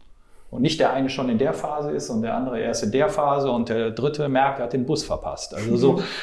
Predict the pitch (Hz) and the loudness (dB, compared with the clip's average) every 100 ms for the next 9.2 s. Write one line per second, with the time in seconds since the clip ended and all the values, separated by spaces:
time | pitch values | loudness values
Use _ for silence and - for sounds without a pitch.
0 | - - 113 131 196 135 190 220 - 156 | -10 -10 -4 0 2 2 0 0 -4 -4
1 | 156 202 196 165 160 - 147 147 139 139 | -2 0 0 -2 -2 -2 -2 -2 0 0
2 | 135 85 87 - 95 98 - 135 98 - | 0 0 -2 -4 -4 -2 -2 -2 -2 -2
3 | 120 104 107 - 147 160 101 104 - - | -2 0 -2 0 0 2 0 0 -6 -6
4 | 87 113 123 - 120 - 123 113 110 107 | 0 4 2 2 -2 0 -2 0 0 -2
5 | 101 85 - 92 101 - 107 107 101 110 | -4 -6 -10 -4 -4 -2 -6 -6 -6 -6
6 | 107 107 104 104 - - 104 117 117 - | -6 -4 -6 -8 -14 -6 2 2 0 -6
7 | 110 101 98 98 101 - 95 156 110 98 | -4 -4 -6 -8 -10 -10 -8 -6 -6 -8
8 | 95 - - - - - - - 98 80 | -10 -18 -20 -20 -20 -20 -18 -14 -8 -6
9 | 80 - | -6 -10